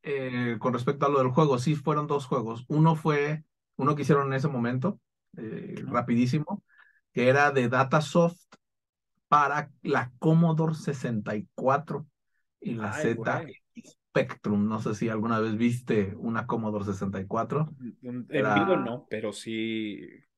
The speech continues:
Speaker 2: o sea, sí he visto imágenes.
Speaker 1: Ya. Ese era el de hacer puzzles, ese.
Speaker 2: Mm.
Speaker 1: Y el... y después Nintendo hizo los Goonies dos, que es de donde ya estuvo ese, el, el videojuego que mencionabas tú.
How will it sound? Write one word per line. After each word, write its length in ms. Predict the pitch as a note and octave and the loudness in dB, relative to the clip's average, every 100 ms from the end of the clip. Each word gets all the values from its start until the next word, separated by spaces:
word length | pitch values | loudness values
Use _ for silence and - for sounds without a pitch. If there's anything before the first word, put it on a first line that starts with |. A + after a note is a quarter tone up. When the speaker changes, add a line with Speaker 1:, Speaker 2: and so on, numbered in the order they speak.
| _ | _
Speaker 2:
o 80 | G#2+ | -16
sea, 140 | G#2+ | -12
sí 140 | G2+ A2 | -6 -6
he 40 | |
visto 340 | G#2 G2+ G#2+ G2+ | -6 -10 -12 -14
imágenes. 800 | F2 A2 G#2+ - G2 - C#3 - - _ _ _ _ _ _ _ - | -10 -8 -8 -10 -18 -12 -12 -12 -20 _ _ _ _ _ _ _ -8
Speaker 1:
Ya. 380 | G#2 F#2+ G2 _ - - | -4 -4 -6 _ -20 0
Ese 680 | E3 F3+ G3 - F3+ G#3 - | 4 8 6 6 2 0 -4
era 440 | C3 C3+ C3+ D3 _ _ _ | -2 0 0 -4 _ _ _
el 200 | B2+ A#2+ | -4 -2
de 100 | A#2 | -2
hacer 340 | A2 C3 A#2 - | -2 -2 -2 -2
puzzles, 560 | D3 D3+ G#2+ A#2+ - - _ _ _ _ - | -2 0 -2 -6 -12 -20 _ _ _ _ -6
ese. 480 | G#2+ A2+ - F#2+ - | -4 -4 -6 -8 -10
Speaker 2:
Mm. 560 | - - B2 B2 B2 A#2+ | -20 -18 -14 -12 -8 2
Speaker 1:
Y 140 | C3 | 4
el... 280 | C3+ C3+ - _ | 4 2 -6 _
y 140 | D#3+ D#3+ | 4 8
después 460 | E3+ - D3+ D#3 | 6 6 4 4
Nintendo 920 | D3 C#3 B2+ B2+ D#3+ D#3 D3+ D3+ F3 - _ _ _ | 4 2 2 6 6 6 4 2 -2 -6 _ _ _
hizo 580 | - B2+ B2 C3+ B2+ - - | -2 0 0 -2 -4 -6 -10
los 260 | - A#2 G#2+ | -6 -4 -2
Goonies 460 | G#2+ G2 G2 A2 A#2+ | 2 4 4 2 0
dos, 400 | C#3+ C#3+ - _ _ _ _ _ | -2 -2 -10 _ _ _ _ _
que 140 | - | -8
es 100 | F#2 | -4
de 60 | G2 | 0
donde 200 | G2 F#2+ | 0 0
ya 160 | F#2 F#2+ | -2 -8
estuvo 280 | - F#2+ F2+ | -8 -6 -6
ese, 200 | - - | -8 -8
el, 280 | - F#2+ - | -8 -8 -6
el 80 | G2 | -4
videojuego 400 | G2 E2+ F2+ F2 | -4 -4 -8 -8
que 80 | |
mencionabas 500 | F#2 F2 F2+ F2+ F2+ | -8 -6 -6 -8 -10
tú. 180 | - E2+ | -10 -12